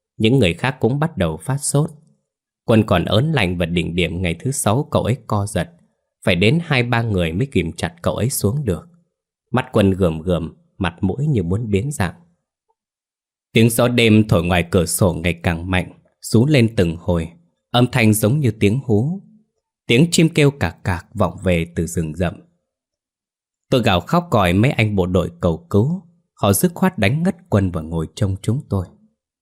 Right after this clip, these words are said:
Chị Phương và anh Nguyên lay tôi. Ngón tay chị run run chỉ ra ngoài cửa sổ. Xa xa dưới hàng cây rậm có mấy cái bóng đen xì. Mọi người tưởng tượng là trời tối, nhưng vẫn nhìn rõ ràng những cái bóng đen thì nó đáng sợ như thế nào không.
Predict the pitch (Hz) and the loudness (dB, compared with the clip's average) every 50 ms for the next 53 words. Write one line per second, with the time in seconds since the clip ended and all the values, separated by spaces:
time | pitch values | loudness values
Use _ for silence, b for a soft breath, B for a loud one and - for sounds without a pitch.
0 | _ _ _ _ _ _ _ _ _ _ _ _ - - 120 104 - - 135 123 | _ _ _ _ _ _ _ _ _ _ _ _ -2 0 0 2 2 2 2 2
1 | 107 104 92 92 101 110 113 113 113 110 107 107 110 110 110 - - 107 104 - | 4 2 2 4 4 4 6 6 6 4 4 4 4 2 0 0 0 0 0 -2
2 | - _ _ _ _ _ _ _ _ _ _ _ _ _ _ _ _ _ - 110 | -4 _ _ _ _ _ _ _ _ _ _ _ _ _ _ _ _ _ 0 0
3 | 120 127 - 123 107 95 - - 101 90 87 90 107 104 101 98 110 104 101 98 | 0 2 2 2 2 2 2 2 0 2 2 2 2 2 2 2 2 4 4 2
4 | 92 - - 92 82 101 98 98 104 104 87 80 - - 92 80 - - - - | 2 0 -2 -2 0 0 -2 -2 -2 -4 -4 -6 -6 -6 -6 -6 -6 -4 -2 -2
5 | 87 82 - - _ _ _ _ _ _ _ _ _ _ _ _ _ - - - | -2 -2 -4 -12 _ _ _ _ _ _ _ _ _ _ _ _ _ -8 -4 0
6 | 131 113 110 - - 117 107 104 101 101 113 110 127 170 175 - 95 87 - - | 0 2 2 2 2 2 2 2 4 4 4 4 4 4 2 0 0 -2 0 2
7 | 113 107 101 104 107 92 85 - - 117 117 120 113 113 127 - - 147 120 117 | 2 2 4 2 0 0 0 -2 -2 -2 0 0 0 -2 -2 -2 -2 -2 0 0
8 | 113 131 160 165 139 117 110 110 - - 95 87 80 73 - _ _ _ _ _ | -2 -2 -2 -2 0 0 -2 -2 -2 -2 -2 -2 -4 -4 -10 _ _ _ _ _
9 | _ _ _ - 123 113 107 107 104 - - - 92 82 85 - 117 101 92 92 | _ _ _ 0 2 4 4 4 4 4 2 2 2 0 0 0 0 0 2 0
10 | 90 85 85 - - 90 82 82 - - 95 101 135 170 214 - - _ _ _ | 0 -2 -2 -2 -2 -2 -2 -2 0 2 2 2 2 2 -2 -4 -8 _ _ _
11 | - 113 104 98 92 104 113 160 175 131 92 82 80 78 110 101 120 180 170 - | 2 4 4 4 4 2 2 2 4 4 2 2 2 0 0 0 0 0 -2 0
12 | 95 87 80 78 80 87 98 - - 139 127 110 107 107 147 160 139 113 98 95 | 0 0 0 -2 -2 -2 -2 -2 -2 -2 -2 0 0 -2 -2 -2 -2 0 -2 -2
13 | 92 - 80 78 90 110 117 98 101 123 156 165 - - - - - 95 92 - | -2 -4 -4 -4 -4 -4 -2 -2 -4 -4 -4 -6 -4 -6 -6 -4 -4 -8 -6 -6
14 | - 110 131 110 85 80 73 - - 98 92 | -8 -8 -6 -6 -8 -8 -10 -8 -4 -4 -4